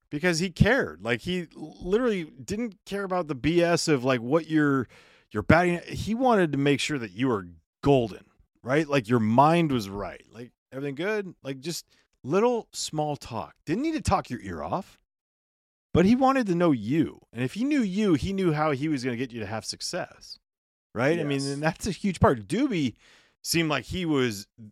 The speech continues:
Speaker 1: a-, and I say seemed like he was because I wasn't a pitcher. I wasn't around him in those meetings and all that stuff. Doobie cared about
Speaker 2: Mm-hmm.
Speaker 1: me as a position player in, in his way, but there's a difference when he's your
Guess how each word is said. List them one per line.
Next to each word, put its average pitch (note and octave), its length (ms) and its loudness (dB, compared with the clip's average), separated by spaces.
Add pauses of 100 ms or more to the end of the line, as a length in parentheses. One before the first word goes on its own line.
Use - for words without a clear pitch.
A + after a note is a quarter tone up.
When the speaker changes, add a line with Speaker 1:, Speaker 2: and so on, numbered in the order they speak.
(120)
Speaker 1:
a-, D#3 240 -4
and D#3+ 100 2
I C#3+ 100 2
say D#3+ 420 2
seemed F#3+ 340 -2
like D3 300 2
he C#3+ 320 -2
was B2+ 420 2
because C3 540 0 (500)
I A2 100 -4
wasn't A#2 240 2
a - 80 -4
pitcher. G#2 240 -2
I D#2+ 60 -12
wasn't B2+ 300 0
around B2+ 360 2
him G#2 220 -2 (340)
in C3+ 200 -2
those B2+ 260 2
meetings A#2 460 -2
and A2+ 180 -6
all B2 140 0
that B2+ 160 2
stuff. E2 240 -6 (100)
Doobie E3 400 -2 (160)
cared D#3+ 240 4
about A2 220 2
Speaker 2:
Mm-hmm. C3+ 200 4
Speaker 1:
me G#2 440 2 (500)
as A#2+ 220 2
a B2 80 6
position A#2 500 0
player E2 480 -8 (560)
in, B2+ 300 0
in C3+ 160 0
his D3+ 300 2
way, F2 500 -10 (600)
but D#3 200 4 (200)
there's D#3 320 4
a D#3 80 4
difference D#3 540 2
when D#3 160 0
he's D3 340 -6
your C3+ 180 -6